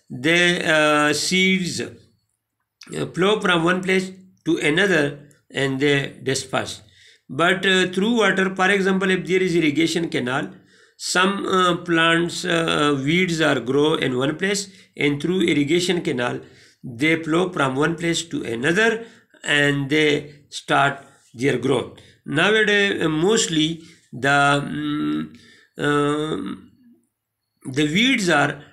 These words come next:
transferred with the help of water from one place to another. Uh, farmyard manure. Farmyard manure also some animal eat the weed and, uh, it they convert into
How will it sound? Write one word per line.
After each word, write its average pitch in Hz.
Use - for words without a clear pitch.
transferred 185
with 143
the 139
help 160
of 135
water 180
from 131
one 147
place 185
to 160
another. 131
Uh, 151
farmyard 190
manure. 160
Farmyard 226
manure 202
also 202
some 185
animal 165
eat 190
the 156
weed 190
and, 156
uh, 147
it 170
they 170
convert 160
into 151